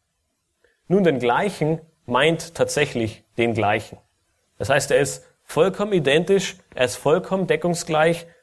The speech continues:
Sie haben den absolut gleichen Glauben empfangen, wie auch die Apostel. Ihr fragt euch vielleicht, warum das so wichtig sein soll. Das ist ja logisch.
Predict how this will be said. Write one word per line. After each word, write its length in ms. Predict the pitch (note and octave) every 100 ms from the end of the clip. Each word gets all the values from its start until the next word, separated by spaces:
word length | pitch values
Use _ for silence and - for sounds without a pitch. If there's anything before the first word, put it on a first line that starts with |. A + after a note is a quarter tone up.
| _
Sie 140 | - D3+
haben 80 | C#3+
den 160 | C#3+
absolut 600 | C#3+ F3+ - F3+ E3+ F3
gleichen 460 | - B2 D3+ D#3+ E3
Glauben 380 | B2+ A#2+ D#3 D#3
empfangen, 500 | C#3+ - C#3 D3+ D#3 - _ _ _ _ _ _
wie 220 | C#3 F#3
auch 220 | C3 C3
die 160 | - D3
Apostel. 600 | C#3+ C#3+ C#3+ - A2 G#2 _ _ _ _ _ _ _ _ _ _ _ _ _ _ _ _ _ _ _ _ _ -
Ihr 120 | C3+
fragt 280 | C3+ C3 D#3
euch 100 | C3+
vielleicht, 380 | C3+ C3+ C#3+
warum 260 | C#3+ B2 E3
das 140 | D#3
so 140 | D3 B2+
wichtig 260 | F3+ -
sein 260 | C#3+ B2 A#2+
soll. 360 | A2+ G#2+ A2+ -
Das 180 | - -
ist 120 | B2
ja 420 | C#3 C3 B2 G#2+ - _ _ _ _ _
logisch. 640 | - C#3+ F#3+ D3 G#2+ -